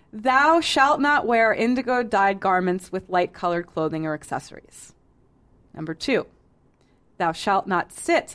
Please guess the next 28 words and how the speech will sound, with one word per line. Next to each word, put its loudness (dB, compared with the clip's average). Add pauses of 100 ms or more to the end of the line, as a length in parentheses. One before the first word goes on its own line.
on 0
any -2
light-colored 0
upholstery -4
while 0
wearing 0
indigo -8
clothing. -2 (1040)
Number -20
three, -4 (960)
thou -2
shalt -2
turn 2
the -2
garment 0
inside -2
out 0
and -6
wash 0
it -6
with -10
light -4
colors -2 (420)
using -4
cold -12
water. -10 (1400)
Number -20
four, -2